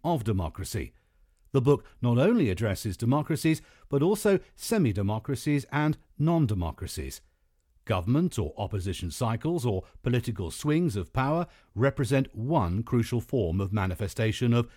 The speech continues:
self-organization within a democracy. In that sense, the book is unique, as no other publication out there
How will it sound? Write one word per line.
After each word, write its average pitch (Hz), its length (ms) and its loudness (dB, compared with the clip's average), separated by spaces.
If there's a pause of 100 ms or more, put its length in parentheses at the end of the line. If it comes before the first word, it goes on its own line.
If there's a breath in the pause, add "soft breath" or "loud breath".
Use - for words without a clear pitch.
self-organization 92 1160 -2 (260 loud breath)
within 143 300 2
a 123 40 2
democracy. 82 680 -6 (380)
In 110 160 0
that 156 260 2
sense, 127 340 0 (200 soft breath)
the 127 80 2
book 143 260 4
is 127 220 0
unique, 135 400 4 (180 soft breath)
as 123 260 0
no 147 360 4
other 170 200 2
publication 82 680 -4
out 117 220 0
there 135 240 2